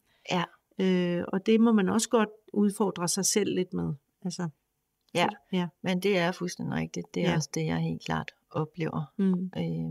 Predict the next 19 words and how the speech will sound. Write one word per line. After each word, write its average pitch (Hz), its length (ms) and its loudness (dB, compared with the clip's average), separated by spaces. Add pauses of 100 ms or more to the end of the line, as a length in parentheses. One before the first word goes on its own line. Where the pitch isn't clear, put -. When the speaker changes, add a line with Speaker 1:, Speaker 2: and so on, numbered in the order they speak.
Speaker 1:
med 160 180 -4
folk, - 260 -8
jeg 156 160 -4
taler - 340 -6
med, 160 240 -2
ikke? 233 180 -4 (120)
Speaker 2:
Ja. 180 200 -2 (400)
Speaker 1:
At, 160 360 -2
at 160 120 -2 (100)
alt 190 160 0 (160)
bliver 185 140 2
ligesom 180 440 2
set 190 320 0
i 170 60 -4
lyset 175 420 -2
af 156 80 0
skilsmisse. 170 680 -4 (200)
Speaker 2:
Ja. 180 140 0 (1000)
Speaker 1:
Altså, 165 180 0